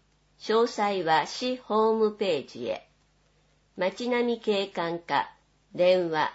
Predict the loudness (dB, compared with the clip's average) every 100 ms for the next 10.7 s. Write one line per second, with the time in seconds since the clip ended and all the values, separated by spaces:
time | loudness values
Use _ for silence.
0 | -8 _ _ -12 -10 -6 -4 -2 -2 -2
1 | -2 -2 -2 -2 -4 -6 -2 0 0 -2
2 | -6 -6 -6 0 2 2 0 -4 -4 -6
3 | -10 _ _ _ _ _ _ _ _ _
4 | _ _ _ _ _ _ _ 0 0 0
5 | -2 -2 -2 -10 -6 -2 4 4 4 2
6 | 2 2 2 2 4 4 4 2 2 0
7 | -4 -4 -2 -2 -4 -4 -6 -6 -2 -2
8 | -2 -4 -12 _ _ _ _ _ _ _
9 | _ _ _ -4 0 0 -2 -2 2 2
10 | 0 -2 -6 -8 -8 -10